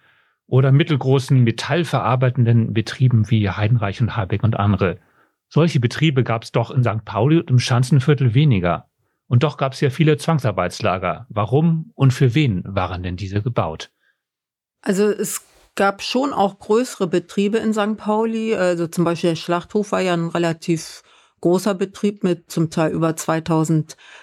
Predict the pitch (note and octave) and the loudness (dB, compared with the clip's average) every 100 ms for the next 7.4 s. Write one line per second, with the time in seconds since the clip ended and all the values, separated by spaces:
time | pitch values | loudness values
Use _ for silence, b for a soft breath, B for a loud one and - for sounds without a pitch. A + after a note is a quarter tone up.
0 | B E3 D#3+ F3 E3+ F#3 F#3+ G3 G3 E3+ | B -2 -2 -4 -4 -4 -2 0 0 0
1 | F3 E3+ F3 F3+ F#3 G3 G3 G#3 A3 B | -2 0 0 -2 -2 -2 0 2 0 B
2 | B B B B _ F3+ F3 D#3+ F3 D#3+ | B B B B _ 0 2 0 0 0
3 | D3+ D3+ - - E3+ E3 E3+ E3 E3 D#3 | 0 -4 -8 -6 -4 0 0 0 0 0
4 | D#3 D3+ D#3 E3+ F3 F#3+ F#3+ G3 F#3 - | 0 0 0 0 0 2 2 0 -4 -6
5 | E3+ - F#3 F#3 F#3 - F#3 G3 G3 F#3+ | -8 -4 -2 -2 -4 -2 0 0 0 -2
6 | G3 G#3 G3+ G3 _ b b _ - E3 | -2 -2 -4 -8 _ b b _ -4 -2
7 | F3 F#3 F3+ | 0 -2 -2